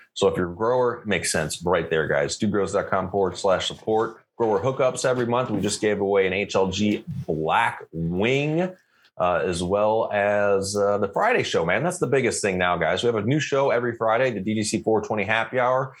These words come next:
Me and Soup the Gardener hanging out, as well as Scotty from time to time, Guru from time to time. It is a live happy hour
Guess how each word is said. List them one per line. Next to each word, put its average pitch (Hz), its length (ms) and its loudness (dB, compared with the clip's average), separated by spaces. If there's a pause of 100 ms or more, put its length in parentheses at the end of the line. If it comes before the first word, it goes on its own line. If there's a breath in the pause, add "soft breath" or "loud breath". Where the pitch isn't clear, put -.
(260 loud breath)
Me 117 180 2
and 107 180 0
Soup 131 360 -2
the 110 80 0
Gardener 123 640 0
hanging 127 260 2
out, 127 240 0
as 90 100 -4
well 95 200 2
as 85 100 -6
Scotty 107 380 0
from 107 180 -8
time 113 200 0
to 107 60 -2
time, 110 300 0
Guru 113 300 0
from 104 180 -4
time 107 200 0
to 104 60 0
time. 104 360 0
It 156 180 -2
is 90 240 -2
a 80 100 0
live 87 640 0 (140)
happy 120 440 0
hour 76 460 0